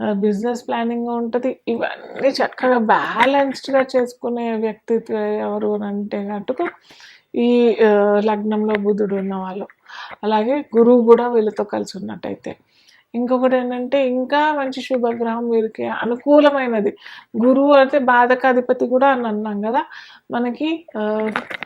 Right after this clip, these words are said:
శుక్రుడు కూడా కనుక, ఆ, లగ్నంలో ఉంటే క-, కానీ ఇక్కడ కన్యా లగ్నం కాబట్టి కన్యా లగ్నంకి వీరేంటంటే నీచ, నీచ రాశి అవుతుంది, శుక్రుడికి నీచ రాశి అవుతుంది. కానీ శుక్రుడుకు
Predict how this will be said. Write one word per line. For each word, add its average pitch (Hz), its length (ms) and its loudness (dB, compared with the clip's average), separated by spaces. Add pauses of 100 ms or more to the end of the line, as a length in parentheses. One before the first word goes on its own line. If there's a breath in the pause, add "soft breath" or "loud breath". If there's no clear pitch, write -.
(120)
శుక్రుడు 302 520 2
కూడా 262 300 4
కనుక, 247 360 -4
ఆ, 240 380 0
లగ్నంలో 226 520 0
ఉంటే 240 460 -2 (100)
క-, 277 120 2
కానీ 277 400 -2 (540 loud breath)
ఇక్కడ 277 240 4
కన్యా 269 340 0
లగ్నం 262 400 0
కాబట్టి 254 640 -2
కన్యా 247 260 -2
లగ్నంకి 247 560 -4
వీరేంటంటే 240 680 2 (1800 loud breath)
నీచ, 269 500 4
నీచ 247 360 2
రాశి 226 360 -2
అవుతుంది, 190 400 -4
శుక్రుడికి 233 600 4
నీచ 208 280 0
రాశి 160 320 -4
అవుతుంది. 156 380 -10 (460 loud breath)
కానీ 240 560 -2 (440 loud breath)
శుక్రుడుకు 277 1160 2